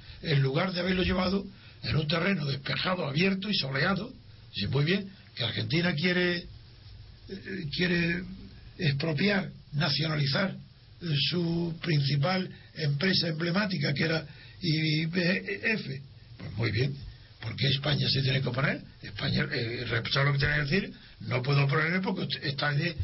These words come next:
en vuestro derecho de utilizar todos los derechos que os concede la ley", que yo ya conocía. Así que si hay una ley de expropiación forzosa y un tribunal de tasaciones, me someto a ellos.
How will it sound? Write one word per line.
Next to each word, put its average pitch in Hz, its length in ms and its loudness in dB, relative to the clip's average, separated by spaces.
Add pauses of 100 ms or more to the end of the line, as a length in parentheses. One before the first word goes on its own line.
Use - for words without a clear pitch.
(180)
en 127 180 0
vuestro 139 300 2
derecho 165 380 2
de 190 60 0
utilizar 147 540 2 (460)
todos 147 260 4
los 147 160 2
derechos 156 360 0
que 151 100 -6
os 139 100 -4
concede 131 380 0
la 156 160 2
ley", 185 160 2 (160)
que 135 140 0
yo 170 120 4
ya 151 160 2
conocía. 117 520 0 (560)
Así 135 240 0
que 135 100 0
si 123 140 2
hay 135 240 4
una 147 180 2
ley 165 220 2
de 143 100 0
expropiación 139 500 0
forzosa 160 480 0 (380)
y 135 80 -2
un 127 160 0
tribunal 147 500 4 (440)
de 120 100 -6
tasaciones, 175 680 0 (180)
me 131 140 0
someto 135 420 2
a 151 60 4
ellos. 190 320 2